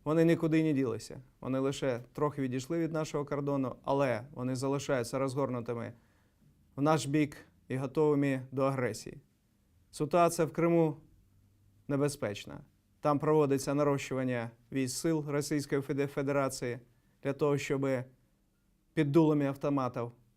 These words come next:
провести так званий референдум. Я думаю, що після шістнадцятого числа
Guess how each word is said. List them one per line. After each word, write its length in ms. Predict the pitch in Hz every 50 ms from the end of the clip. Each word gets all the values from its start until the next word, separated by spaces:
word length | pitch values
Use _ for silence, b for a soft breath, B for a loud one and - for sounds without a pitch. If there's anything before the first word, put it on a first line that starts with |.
| _ _
провести 640 | - 147 147 147 139 135 127 131 - 127 113 107 120 - _ _ _ _ _ _ _ _ _ _ _ _ _ _ _
так 180 | - 156 143 131
званий 380 | 131 143 151 143 131 127 131 143
референдум. 640 | 160 143 165 165 160 165 165 165 165 165 160 160 160 - _ _ _ _ _ _ _ _ _ _ _ _
Я 60 | - 143
думаю, 220 | 143 151 156 156
що 160 | 151 - 156
після 340 | - - 190 165 - - 156
шістнадцятого 680 | 139 - 151 131 - 156 151 143 139 - - 139 139
числа 520 | 135 - 147 135 - - 135 123 113 104